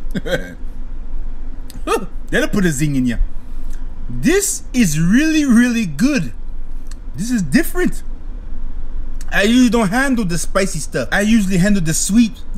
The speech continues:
dulce stuff. Donut decadence.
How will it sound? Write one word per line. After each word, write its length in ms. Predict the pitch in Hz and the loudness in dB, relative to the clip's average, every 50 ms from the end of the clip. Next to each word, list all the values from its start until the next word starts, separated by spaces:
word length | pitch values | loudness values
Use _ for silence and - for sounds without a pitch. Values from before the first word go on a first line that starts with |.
| 117 117 | -2 2
dulce 560 | 127 196 285 302 302 - - - 160 135 123 | 4 4 4 4 2 0 0 -2 0 -2 -2
stuff. 420 | - - - 135 120 107 - - - - - - - - - - - - - - - - - - - - - - - - - - - - - - - - - - - - - - - - - - - - - - - - - - - - - - - - - - - - - - - - - - - - - - - - - - - - | -2 -2 -2 -2 -2 -2 -4 -6 -6 -6 -6 -4 -2 -2 -2 -2 -2 -2 -2 -2 -2 -2 0 -2 -2 -2 -2 -4 -4 -4 -6 -6 -6 -6 -4 -4 -4 -4 -2 -4 -4 -4 -2 0 0 2 2 2 2 2 2 2 2 2 0 0 0 -2 -2 -2 -2 -4 -2 -2 -2 0 0 0 0 0 0 0 0 2 2 2 2 0 0 -2 -4 -4
Donut 340 | - 120 - 123 127 127 127 | -4 -2 0 0 0 0 0
decadence. 540 | 123 117 - - - - 214 254 - - | 0 0 0 0 2 2 0 0 0 -2